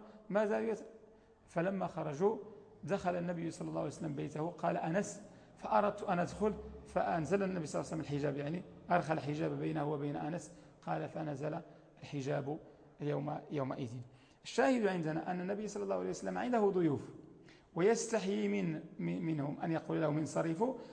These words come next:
فينبغي هم أن يبادروا بيش؟ أن يقترحوا الانصراف، وأن، آه، أن لا يؤذوا النبي صلى الله عليه وسلم فيستحيي منهم. حدثنا أبو محمد بن عتاب بقراءة عليه،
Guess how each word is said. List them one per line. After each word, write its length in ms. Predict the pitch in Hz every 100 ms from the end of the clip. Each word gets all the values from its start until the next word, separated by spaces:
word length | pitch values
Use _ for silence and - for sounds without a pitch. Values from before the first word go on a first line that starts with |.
| - -
فينبغي 480 | - 156 165 151 151
هم 240 | 170 214
أن 160 | - 151
يبادروا 500 | 147 151 165 143 139
بيش؟ 240 | 156 185 - - -
أن 60 |
يقترحوا 500 | 151 147 - 160 151
الانصراف، 480 | 156 165 - 147 151 - - - -
وأن، 360 | - 175 156 143 - - - -
آه، 840 | 180 160 156 - 160 165 - -
أن 100 | 147
لا 80 | 147
يؤذوا 260 | 147 131 147
النبي 360 | 147 139 147
صلى 200 | 135 139
الله 220 | 135 135
عليه 120 | 131 139
وسلم 360 | 135 147 147 - - - - 127
فيستحيي 500 | 139 - - 123 147
منهم. 240 | 147 113 113 - - - - -
حدثنا 480 | - 165 190 240 254
أبو 120 | 226
محمد 340 | 220 202 208 165
بن 100 | 165
عتاب 500 | 151 - 208 208 160
بقراءة 520 | 160 170 175 165 156
عليه، 280 | 143 175